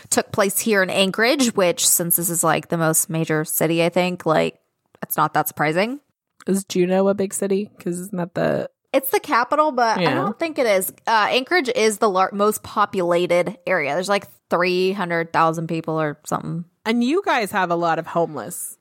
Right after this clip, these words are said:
Speaker 1: Mm-hmm. Yeah.
Speaker 2: as well. And have I shared the reason <laughs> why you have a lot of homeless?
Speaker 1: Yes, you have, that they ship 'em up here. We know. Anyway,
Speaker 2: You're welcome.
Speaker 1: the weather is getting really nice here.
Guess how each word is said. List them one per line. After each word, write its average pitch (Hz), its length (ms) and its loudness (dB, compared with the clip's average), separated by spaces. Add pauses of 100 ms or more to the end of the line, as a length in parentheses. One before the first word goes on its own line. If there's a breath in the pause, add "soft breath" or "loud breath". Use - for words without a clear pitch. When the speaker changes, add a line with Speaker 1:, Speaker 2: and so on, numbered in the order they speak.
(120)
Speaker 1:
Mm-hmm. 233 540 0
Yeah. 180 200 2
Speaker 2:
as 170 160 -4
well. 165 380 0 (460)
And 208 200 0 (220)
have 220 280 -4
I 226 140 2
shared 226 300 0
the 220 80 2
reason 202 320 0
<laughs> - 0 -
why 208 280 2
you 208 220 2
have 220 140 0
a 202 60 0
lot 208 180 2
of 220 100 2
homeless? 233 720 -2
Speaker 1:
Yes, 185 340 0
you 175 100 -2
have, 160 240 0
that 156 120 -2
they 151 120 -4
ship - 260 -6
'em 233 100 -2
up 311 140 0
here. 262 340 0
We 208 220 0
know. 165 480 2
Anyway, 202 580 2
Speaker 2:
You're 247 160 0
welcome. 370 260 0
Speaker 1:
the 233 100 2
weather 311 460 0
is 262 240 0
getting 254 400 0
really 294 340 0
nice 330 420 0
here. 180 580 0